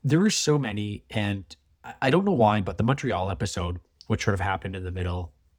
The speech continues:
really stands out for me as, as a highlight in so many regards. I was terrified to do that episode. My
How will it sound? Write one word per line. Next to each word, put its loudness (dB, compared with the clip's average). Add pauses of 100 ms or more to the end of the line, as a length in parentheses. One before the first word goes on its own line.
(360)
really 6
stands -4
out -4
for -12
me -8
as, -8
as -2
a 2
highlight -4
in -10
so -6
many -4
regards. 0 (1400)
I 6
was 6
terrified -2
to -14
do -8
that -6
episode. -10 (1040)
My 2